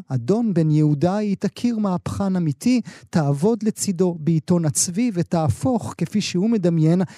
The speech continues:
לנערה העברייה הראשונה. הצבי היא סדרה שלא דומה לשום סדרה אחרת, היא מדברת עברית,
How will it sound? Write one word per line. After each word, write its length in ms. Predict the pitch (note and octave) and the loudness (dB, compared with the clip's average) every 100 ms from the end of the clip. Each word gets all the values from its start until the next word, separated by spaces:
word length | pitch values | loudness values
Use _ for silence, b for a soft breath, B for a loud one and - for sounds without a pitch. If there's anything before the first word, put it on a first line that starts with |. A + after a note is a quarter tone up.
| D3+ D3+ | -8 0
לנערה 720 | D3+ D3+ D#3 D3+ C#3+ F#3 A#3+ F#3 | 2 4 2 2 0 -2 -4 -2
העברייה 720 | D#3+ D3+ C3 C#3 D3+ F3+ E3 | 0 0 -2 0 0 0 0
הראשונה. 520 | D#3 D3+ - D3+ C3 A#2 B | 0 0 0 2 0 -2 B
הצבי 440 | D#3 F3+ - G#3+ C#4 | -4 -2 -2 0 2
היא 120 | B3+ | 2
סדרה 440 | - G3 G3 A#3+ | 0 -2 0 0
שלא 280 | - F#3+ F#3+ | 0 0 2
דומה 320 | G3 G3 G3+ | 2 0 0
לשום 400 | G3+ - - A#3 | 0 -2 -2 -2
סדרה 400 | - G3+ F3 F#3 | -2 -4 -2 -2
אחרת, 440 | E3+ - G#3 B3+ G#3+ | -2 -2 0 -2 -2
היא 100 | F#3 | -2
מדברת 520 | D#3+ D#3+ G3 A3 F#3+ | 0 0 0 0 -2
עברית, 580 | F#3 C#3+ D3 E3 A#3+ | 0 2 2 2 0